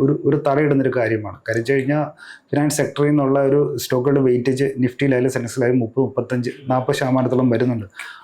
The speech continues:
അത്ര ഒരു ഭാഗം സ്ട്രോങ് ആയിട്ട് നിൽക്കുക എന്ന് പറഞ്ഞാൽ ബാക്കി ഭാഗത്ത് നിന്ന് വരുന്ന തിരിച്ചടികളൊക്കെ ഒരു പരിധിയിൽ തടയാൻ കഴിയും. പിന്നെ ബാക്കി നമുക്കുള്ള നേരത്തെ പറഞ്ഞ ഘടകങ്ങളൊക്കെ പോസിറ്റീവായിട്ട് നിൽക്കുന്നുണ്ട്. മാർക്കറ്റിന് ഒരു പരിധിയിലേക്ക് പിടിച്ചിരിക്കാൻ കഴിയുമെന്നാണ് പ്രതീക്ഷിക്കുന്നത്.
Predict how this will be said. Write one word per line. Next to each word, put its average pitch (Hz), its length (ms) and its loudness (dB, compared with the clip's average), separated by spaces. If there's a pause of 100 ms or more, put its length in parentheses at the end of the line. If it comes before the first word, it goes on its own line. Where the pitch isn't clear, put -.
അത്ര - 240 0
ഒരു 165 140 2
ഭാഗം 165 200 2
സ്ട്രോങ് 143 340 2
ആയിട്ട് 151 240 2
നിൽക്കുക 139 200 0
എന്ന് 143 140 2
പറഞ്ഞാൽ 143 180 0
ബാക്കി 131 460 0 (120)
ഭാഗത്ത് 135 320 0
നിന്ന് 143 160 0
വരുന്ന 135 260 2
തിരിച്ചടികളൊക്കെ 127 480 0
ഒരു 127 80 2
പരിധിയിൽ 127 380 2
തടയാൻ 117 320 2
കഴിയും. 117 280 -2 (540)
പിന്നെ 160 160 2
ബാക്കി 156 280 2
നമുക്കുള്ള 160 380 2 (120)
നേരത്തെ 143 240 2
പറഞ്ഞ 143 180 2
ഘടകങ്ങളൊക്കെ 143 340 2
പോസിറ്റീവായിട്ട് 135 580 0
നിൽക്കുന്നുണ്ട്. 127 420 -2
മാർക്കറ്റിന് 135 640 0
ഒരു 143 160 2
പരിധിയിലേക്ക് 139 520 2
പിടിച്ചിരിക്കാൻ 123 400 -4
കഴിയുമെന്നാണ് 123 480 -2
പ്രതീക്ഷിക്കുന്നത്. 104 760 -10